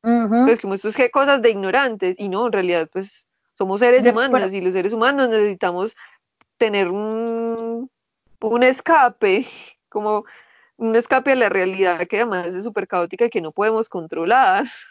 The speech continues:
Speaker 2: Queremos
Speaker 1: Y es
Speaker 2: tener
Speaker 1: que
Speaker 2: la ilusión de poder controlar algo, así sea
Speaker 1: Ya.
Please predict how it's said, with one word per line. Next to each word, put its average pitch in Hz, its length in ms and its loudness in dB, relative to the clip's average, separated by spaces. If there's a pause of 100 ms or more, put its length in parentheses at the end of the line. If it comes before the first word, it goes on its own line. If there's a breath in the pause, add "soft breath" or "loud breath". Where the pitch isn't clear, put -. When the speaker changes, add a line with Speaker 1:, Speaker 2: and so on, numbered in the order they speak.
(300 loud breath)
Speaker 2:
Queremos 214 260 -2
Speaker 1:
Y 240 40 2
es 233 40 2
Speaker 2:
tener 240 180 4
Speaker 1:
que 190 40 0
Speaker 2:
la 196 100 0
ilusión 262 680 -2 (200)
de 196 140 -4
poder 202 240 0
controlar 214 520 -2
algo, 202 480 -2 (400 soft breath)
así 208 320 -2
sea 226 240 2
Speaker 1:
Ya. 220 240 0